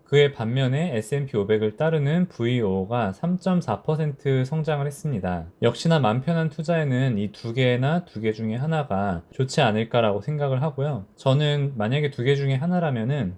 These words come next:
브이오보다도 에스피와이지에 조금 더 집중을 할 것 같습니다. 네, 변동은 작고 배당은 많이 주는 에스피에이치디 이티에프는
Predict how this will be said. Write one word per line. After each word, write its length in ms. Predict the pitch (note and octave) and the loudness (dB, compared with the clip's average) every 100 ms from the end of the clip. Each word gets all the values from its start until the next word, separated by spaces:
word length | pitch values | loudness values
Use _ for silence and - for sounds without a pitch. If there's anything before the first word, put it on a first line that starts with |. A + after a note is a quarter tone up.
| - | -10
브이오보다도 1080 | - B2+ C3+ G2 G2+ G#2 G2+ G2 C3+ F#2+ - | -2 2 4 2 2 0 -2 0 0 -2 -4
에스피와이지에 920 | G#2+ - - B2+ G#2 A2+ A2+ A2 G#2 | -4 -4 -2 2 4 2 0 -2 0
조금 300 | G#2 D3 D#3 | -2 -4 -2
더 100 | C#3 | -2
집중을 460 | C3 - - B2 A#2+ | -2 -6 -4 -2 -2
할 100 | D3 | -4
것 120 | C#3+ | -6
같습니다. 680 | G#2 - A#2 G2+ F#2 F2+ F2 _ | -8 -6 -4 -2 0 -2 -4 _
네, 200 | A#2 G#2 | 2 2
변동은 520 | A2 B2 C#3 D#3+ D#3 | 2 2 4 2 2
작고 640 | C3+ G#2+ - - C3 C#3+ C#3 | 0 -4 -6 -4 0 0 -2
배당은 420 | G#2+ A2+ B2 A#2+ | 0 0 0 0
많이 240 | G2 G#2+ | 0 -2
주는 340 | G#2 G#2+ C3+ A#2+ | -2 -2 0 0
에스피에이치디 760 | G#2 - D3 C#3 C3+ C3 B2+ | -4 -4 -2 -2 -4 -4 -2
이티에프는 800 | G2 - A#2 G#2 - A#2+ C#3 F2+ | -2 -2 -4 -4 -4 -2 -2 -4